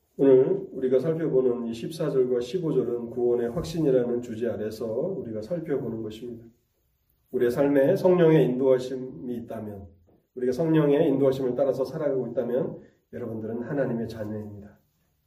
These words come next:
또한 우리가 종의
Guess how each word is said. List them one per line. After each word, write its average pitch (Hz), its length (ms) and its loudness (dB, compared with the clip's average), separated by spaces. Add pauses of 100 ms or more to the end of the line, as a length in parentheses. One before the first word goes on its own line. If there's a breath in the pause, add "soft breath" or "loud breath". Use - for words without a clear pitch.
(680)
또한 143 480 4 (1300)
우리가 165 640 8 (840)
종의 165 720 8